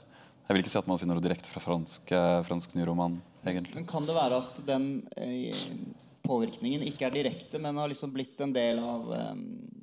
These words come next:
Speaker 1: Ja, kanskje ikke så mye
Speaker 2: modus
Speaker 1: Rob, ja,
Speaker 2: operandi?
Speaker 1: kanskje ikke så mye Rob Grier som, nå motser jeg kanskje meg selv litt indirekte, men Duras er blitt kjempeviktig. Eh, og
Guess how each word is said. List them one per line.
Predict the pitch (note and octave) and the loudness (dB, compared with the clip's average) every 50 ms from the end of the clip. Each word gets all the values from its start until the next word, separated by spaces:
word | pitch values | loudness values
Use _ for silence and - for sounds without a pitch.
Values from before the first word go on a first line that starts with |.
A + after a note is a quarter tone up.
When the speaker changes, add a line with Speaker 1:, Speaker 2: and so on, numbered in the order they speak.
| - - - - - - - - | -18 -18 -20 -20 -20 -14 -10 -8
Speaker 1:
Ja, | - - | -4 -2
kanskje | - - - - | 0 0 0 2
ikke | - D#3+ | 2 2
så | - | 4
mye | - G3 | 6 6
Speaker 2:
modus | F#3+ D#3+ - D#3+ | 6 6 4 2
Speaker 1:
Rob, | D3+ | 0
ja, | - E3 | 0 2
Speaker 2:
operandi? | D#3 C#3 B2+ - - B2 C3 C3+ | 2 4 4 4 4 4 2 2
Speaker 1:
kanskje | C3+ D#3+ C#3+ C3 | 2 2 2 2
ikke | - - | 4 4
så | E3 | 6
mye | D#3+ D3 | 6 6
Rob | B2+ A2 G#2+ | 6 4 4
Grier | A2 A#2 G#2 G2 F#2+ | 4 6 6 6 6
som, | - - G2+ G2 G2+ G2 G2 G2 G2 F#2+ | 4 4 2 2 2 2 2 2 2 2
nå | - - - - A2 | 0 -2 0 2 4
motser | G#2 F#2 - A2 | 4 6 6 6
jeg | |
kanskje | A2 G#2 F#2 - | 6 4 2 2
meg | G2 G2 F#2 | 2 2 2
selv | - - F#2 F#2 F2+ | 4 2 4 4 4
litt | F2 E2+ - - - - | 2 0 -2 -6 -6 -4
indirekte, | G2 G2 F#2 F2+ - - C3 | 0 0 0 0 0 0 0
men | B2 A2 G#2+ | 0 0 0
Duras | G2 G#2+ A2+ B2 - - - | 2 4 4 4 4 4 4
er | F2 D#2 | 4 4
blitt | E2+ F2 F2 - - - - - - - - - - | 4 0 -4 -6 -10 -6 -2 -2 0 0 -2 -4 0
kjempeviktig. | - A2 F#2 F#2+ F2+ F2 E2+ - - F#2 F#2+ - - - | 0 2 4 6 4 4 4 4 2 2 0 0 2 4
Eh, | G#2 G2+ G2 F#2+ F#2+ F#2 F#2+ | 6 8 8 10 10 8 8
og | G2+ F#2+ F#2+ F#2+ F#2 F#2 F2+ F2+ F2+ F2 | 8 8 10 10 10 10 8 8 6 4